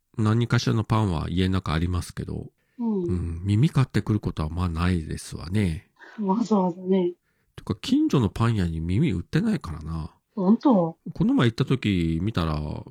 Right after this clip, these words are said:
Speaker 1: 別に耳は売ってなかったね。
Speaker 2: そうなんだ。
Speaker 1: うん。需要がね、どれぐらいあるかにもよりけりでしょうけど。
Speaker 2: うん。
Speaker 1: うん。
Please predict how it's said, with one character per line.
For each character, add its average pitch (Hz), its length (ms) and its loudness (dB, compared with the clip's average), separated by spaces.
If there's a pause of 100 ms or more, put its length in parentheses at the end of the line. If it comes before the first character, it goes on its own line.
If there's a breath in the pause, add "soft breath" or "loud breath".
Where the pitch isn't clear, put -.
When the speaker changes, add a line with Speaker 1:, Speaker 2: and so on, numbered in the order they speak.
Speaker 1:
別 - 200 -4
に 113 60 0
耳 110 300 2
は 80 80 0
売 82 80 -6
っ - 20 -12
て - 160 -2
な 104 100 0
か 87 120 -2
っ - 60 -8
た - 120 -14
ね。 82 240 -4 (160)
Speaker 2:
そ 220 320 2
う 180 40 6
な 170 140 2
ん 170 120 -2
だ。 - 280 -12
Speaker 1:
う 98 40 -8
ん。 78 440 -10 (320)
需 101 220 2
要 117 180 6
が 117 120 4
ね、 127 160 2
ど 95 80 2
れ 92 80 4
ぐ 87 100 2
ら 87 140 0
い 90 40 -2
あ 92 140 -2
る 92 80 0
か 85 120 -4
に 78 100 -4
も 78 120 -4
よ 90 140 2
り 92 80 0
け 87 140 -2
り 80 100 -4
で 76 100 -4
し - 120 -8
ょ 82 40 -6
う - 40 -10
け 80 100 -6
ど。 85 220 -6 (440)
Speaker 2:
う 202 80 0
ん。 190 60 4
Speaker 1:
う 175 300 2
ん。 78 320 -12